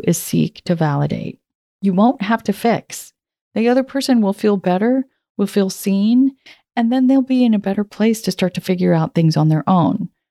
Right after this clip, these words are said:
Of course, you can always ask at some point, "Do you want me to just listen, which I'm so happy to do, or do you want to brainstorm some solutions?"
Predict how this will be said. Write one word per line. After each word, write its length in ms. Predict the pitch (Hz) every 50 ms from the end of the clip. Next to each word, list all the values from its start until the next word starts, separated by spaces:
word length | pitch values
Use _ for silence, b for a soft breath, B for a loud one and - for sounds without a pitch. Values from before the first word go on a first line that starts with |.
| _ _ _ _ _ _ _ _ _ -
Of 140 | 220 214 -
course, 260 | - 247 240 - -
you 80 | 247
can 360 | 247 - - 349 349 359 359 349
always 360 | 277 240 220 208 202 185 -
ask 400 | - - 165 160 165 170 - - -
at 160 | 175 170 165 -
some 220 | - 170 160 156
point, 420 | - - 160 151 143 139 - - - _ _ _ _ _ _ _ _ _ _ _ _ _ _ _ _ _
"Do 100 | - 226
you 160 | 214 208 220 202
want 240 | 208 233 262 262
me 120 | 269 277 294
to 140 | - 269 247
just 260 | 214 - 214 214 -
listen, 480 | 196 196 226 254 - - 320 359 370 370 -
which 200 | - 214 - -
I'm 140 | 190 180
so 340 | 180 - - - 233 226 233 240
happy 360 | 220 226 220 220 226 226 220
to 100 | 220 214
do, 360 | 202 220 220 240 277 302 - - -
or 120 | 208 208
do 120 | 196 214
you 120 | 214 220 226
want 180 | 220 220 226
to 60 | 233 220
brainstorm 640 | - 185 185 185 190 190 - - 180 175 175 170
some 220 | 170 - 170 165 160
solutions?" 840 | - - 151 156 156 151 160 - - - - - - - - -